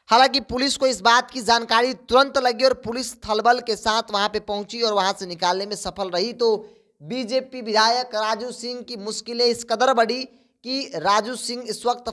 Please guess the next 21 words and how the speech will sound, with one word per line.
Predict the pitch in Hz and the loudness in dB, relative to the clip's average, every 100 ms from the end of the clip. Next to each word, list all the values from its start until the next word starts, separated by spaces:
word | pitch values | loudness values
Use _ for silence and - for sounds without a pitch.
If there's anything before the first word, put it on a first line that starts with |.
| - | -2
फरार | 208 226 247 | 4 6 6
हैं। | 220 240 - _ _ | 4 -2 -10 _ _
पुलिस | 226 240 277 269 - | -6 -2 -2 -4 -4
और | 214 233 | 0 0
उनकी | 226 226 226 | -2 -8 -14
खुफिया | - 240 240 226 240 208 | -8 -6 -2 2 4 4
एजेंसी | 185 220 208 226 | -2 -8 -10 -6
लगातार | 214 196 208 220 226 | -2 -2 0 0 2
गिरफ्तारी | 202 202 196 202 208 | 0 -2 0 -2 -2
को | 233 208 | -4 -4
लेकर | 202 208 139 - _ _ _ - | -2 -2 -6 -10 _ _ _ -10
लगी | 170 262 262 254 | 2 4 4 0
हुई | 208 | -4
है, | 117 - _ - | -8 -18 _ -6
हर | 262 262 | 0 0
संभव | 254 226 226 | -2 -4 -4
प्रयास | 226 220 214 - | 0 0 0 -2
किया | 208 | -6
जा | 185 175 | -2 0
रहा | 127 | -2
है। | 104 | -6